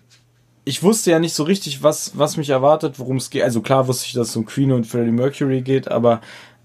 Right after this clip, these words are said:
ähm, was so richtig der Inhalt ist und wie die das verpacken.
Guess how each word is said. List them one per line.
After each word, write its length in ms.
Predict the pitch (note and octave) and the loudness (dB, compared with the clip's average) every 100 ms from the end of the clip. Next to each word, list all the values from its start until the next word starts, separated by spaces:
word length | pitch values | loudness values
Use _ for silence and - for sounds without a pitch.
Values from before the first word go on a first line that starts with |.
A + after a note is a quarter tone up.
| _ | _
ähm, 500 | A#2+ A2+ A2+ A#2 A2 - _ - | 0 2 2 2 0 -6 _ -4
was 200 | B2 B2 | -2 0
so 80 | C3 | -2
richtig 320 | D#3 D3+ C3+ | -2 -4 0
der 140 | B2 | 2
Inhalt 260 | C3 E3 C#3+ | 4 4 2
ist 160 | B2 | -2
und 100 | B2+ | -2
wie 100 | A#2+ | -2
die 120 | C3 B2 | 0 0
das 180 | A#2+ | 0
verpacken. 520 | - A#2+ D3 - A#2+ | -2 -4 -6 -6 -8